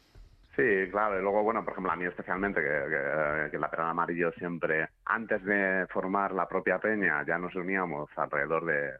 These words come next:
de una campar-, de una pancarta que hizo un compañero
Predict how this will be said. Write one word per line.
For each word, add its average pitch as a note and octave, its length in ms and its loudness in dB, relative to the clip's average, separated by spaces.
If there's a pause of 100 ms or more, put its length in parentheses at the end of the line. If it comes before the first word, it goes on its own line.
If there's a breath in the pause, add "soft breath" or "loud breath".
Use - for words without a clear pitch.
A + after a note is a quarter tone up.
de D2+ 100 -10
una E2+ 180 -4
campar-, F2+ 420 -2
de E2+ 220 -16
una E2+ 180 -4
pancarta E2+ 400 -4
que D2+ 80 -10
hizo D#2+ 100 -14
un D#2 60 -10
compañero E2+ 560 -4